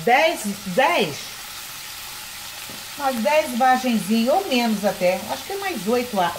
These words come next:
vagens. Meia cenoura, tá?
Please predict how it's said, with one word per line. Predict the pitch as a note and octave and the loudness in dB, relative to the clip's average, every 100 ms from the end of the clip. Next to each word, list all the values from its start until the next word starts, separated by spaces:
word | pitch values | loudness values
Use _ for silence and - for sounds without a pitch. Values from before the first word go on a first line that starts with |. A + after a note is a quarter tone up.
| D#3 | 0
vagens. | F3+ D3+ - B2 A#2+ - - - - - F3 | 2 2 -2 -8 -10 -14 -14 -14 -14 -12 -2
Meia | G3+ C4 D#4 E4+ | 4 6 6 4
cenoura, | E4 D#4+ D#4+ A3+ F3+ D#3 | 2 0 2 4 4 2
tá? | - A3 C#4+ | 2 4 4